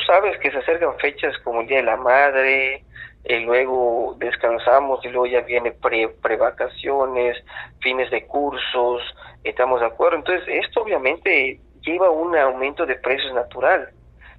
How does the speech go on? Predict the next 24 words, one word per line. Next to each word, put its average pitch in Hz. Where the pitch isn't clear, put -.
Si -
se 143
le 143
suma 185
a 113
la 113
problemática 120
de 120
la 123
inflación, 123
pues, 135
este, 123
podemos 127
tener 131
un, 135
una 143
presión 127
al 131
alza 143
de 110
los 107
precios, -
realmente, 120
¿no? -